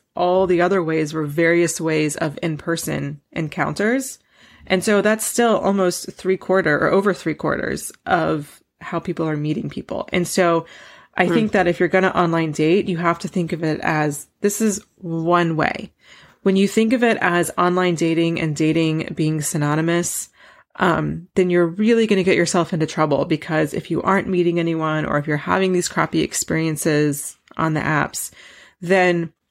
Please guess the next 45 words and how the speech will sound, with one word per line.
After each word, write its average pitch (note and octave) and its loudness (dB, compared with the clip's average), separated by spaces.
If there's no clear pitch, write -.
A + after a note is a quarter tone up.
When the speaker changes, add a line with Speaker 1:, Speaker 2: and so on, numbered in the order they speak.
Speaker 1:
it's G3+ 0
not G3+ 2
just G#3 0
that - 0
you're F3 -2
having F3 0
a D#3+ -2
crappy E3 -4
experience A3+ 0
on E3 -2
the D#3 -2
app. D3+ -2
It's E3 -4
just F3 -2
that, E3 -2
"Oh A#3+ 2
my A3+ 4
God, G#3+ 2
this - -8
is F#3+ -2
dating G#3 2
and F3 -4
I F3 -2
can't - -4
meet A3+ 2
anybody. G3 2
This G#3 0
is G3+ -6
what G3+ -2
it's - -10
like." F#3+ 2
And F3+ 0
then F#3 4
you F3+ 0
just F3 -4
kinda F#3 -2
get - -4
into E3+ -6
this D#3+ -4
tailspin G3 0
and D#3+ 0
you D#3 -2
spiral D3 0
from D3 -8
there. D#3+ -4